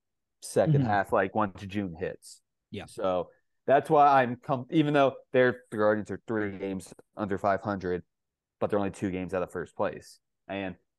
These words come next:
Speaker 1: as we're recording this, the Twins play the Braves tonight, so there's a good chance the Guardians will be a game and a half out of first place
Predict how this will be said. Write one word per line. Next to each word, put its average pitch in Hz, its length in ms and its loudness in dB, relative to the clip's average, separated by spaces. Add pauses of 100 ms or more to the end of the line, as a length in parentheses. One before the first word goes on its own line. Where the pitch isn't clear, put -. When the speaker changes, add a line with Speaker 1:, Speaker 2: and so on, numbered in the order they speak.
(160)
Speaker 1:
as 101 160 0
we're 107 220 0
recording 101 420 -2
this, 95 140 -6
the 92 100 -12
Twins 104 360 -6
play 107 180 -2
the 92 120 -4
Braves 101 420 -2
tonight, 87 400 -8
so 104 80 -8
there's 90 100 -8
a 95 60 -8
good 90 180 -6
chance 95 320 -12
the 98 80 -8
Guardians 90 520 -6
will 87 80 -8
be 85 340 -8 (640)
a 98 80 -8
game 92 260 -4
and 78 140 -14
a 78 40 -10
half 175 280 2
out 90 120 2
of 82 100 -4
first 87 260 -8
place 87 360 -6